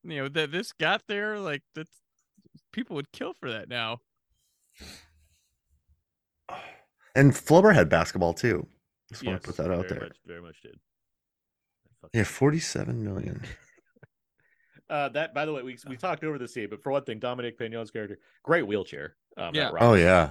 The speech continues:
Speaker 3: Yeah, if, if Hugh Jackman wanted to make a joke about what they call you wheels, this would be the one to do it for.
Speaker 1: Mm-hmm.
Speaker 3: Uh, but, um, also, that whole, like, when little drips of alien xenomorph blood's getting on him, that's my nightmare in this series. Like,
Speaker 1: Oh,
Speaker 3: okay,
Speaker 1: yeah.
Speaker 3: like, alien kills me, I'm dead instantly, whatever.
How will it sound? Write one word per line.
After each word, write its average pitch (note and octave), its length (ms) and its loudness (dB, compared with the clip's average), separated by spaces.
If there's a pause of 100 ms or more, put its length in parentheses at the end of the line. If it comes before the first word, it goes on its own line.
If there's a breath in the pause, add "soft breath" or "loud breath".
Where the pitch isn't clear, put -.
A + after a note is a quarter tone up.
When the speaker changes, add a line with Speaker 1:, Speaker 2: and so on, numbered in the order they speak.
(160)
Speaker 3:
Yeah, D#2+ 160 -6
if, F2+ 200 -4
if A2 200 -2
Hugh D#3 180 2
Jackman B2+ 320 0
wanted A2 140 0
to G2 80 -4
make G2+ 160 -2
a - 20 -6
joke F2 180 -4
about E2+ 200 -4
what E2+ 100 -6
they E2+ 80 -8
call F2 180 -8
you D#2+ 120 -8
wheels, E2 500 -4
this F#2 160 -2
would E2+ 40 -8
be F2 40 -4
the D#2+ 80 -4
one D#2 120 -6
to D2 60 -6
do D#2 140 -2
it C#2+ 80 -8
for. - 220 -14 (280 loud breath)
Speaker 1:
Mm-hmm. A#2+ 220 -14
Speaker 3:
Uh, G#2+ 280 4
but, A#2 300 2
um, G#2+ 300 2 (160)
also, B2+ 500 2 (360 soft breath)
that C#3 220 2
whole, F3 280 0
like, D3 260 0 (100)
when A#2 180 -6
little B2+ 240 -4
drips B2 320 -8
of G2+ 240 -14
alien A#2 520 -2
xenomorph A2+ 480 -2
blood's A2 260 2
getting A2 200 -2
on A2+ 160 -6
him, B2+ 240 -10 (340)
that's C3+ 240 2
my G2 140 0
nightmare E2 420 -6
in D#2+ 60 -10
this D#2+ 180 -14
series. F2 460 -8
Like, G2 320 -4
Speaker 1:
Oh, F3+ 140 2
Speaker 3:
okay, C3 100 0
Speaker 1:
yeah. A#2+ 180 -2
Speaker 3:
like, C#3+ 140 -6
alien F3+ 300 4
kills D3+ 240 2
me, C#3 100 -2
I'm A2 140 -4
dead G#2+ 160 -2
instantly, D#2+ 380 -12
whatever. D2 420 -10